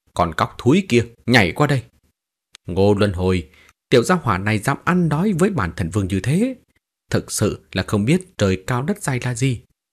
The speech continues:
Lát nữa đánh cho người đến kêu cha gọi mẹ luôn." Ầm. Đại chiến của hai người tương đối kịch liệt. Hiển nhiên,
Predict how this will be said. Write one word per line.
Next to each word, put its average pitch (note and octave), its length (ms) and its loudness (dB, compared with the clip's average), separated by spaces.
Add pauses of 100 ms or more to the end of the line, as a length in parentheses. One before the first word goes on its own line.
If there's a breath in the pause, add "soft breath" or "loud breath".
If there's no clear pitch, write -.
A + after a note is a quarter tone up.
(640)
Lát F#2+ 260 -4
nữa G#2+ 240 -2 (340 loud breath)
đánh A#2 180 -2
cho G#2+ 120 0
người F#2+ 240 0
đến C3 240 -2
kêu B2+ 380 2
cha C3+ 220 -2
gọi G2 200 -4
mẹ G#2+ 200 -4
luôn." B2+ 320 0 (840)
Ầm. A#2+ 600 -2 (1040 soft breath)
Đại B2+ 140 2
chiến F#3+ 180 0
của G2+ 120 -2
hai D3+ 180 0
người F#2 380 -2
tương F#2+ 160 0
đối D3+ 280 -2
kịch - 220 -4
liệt. - 200 -2 (880)
Hiển F#2 220 0
nhiên, F2+ 280 -2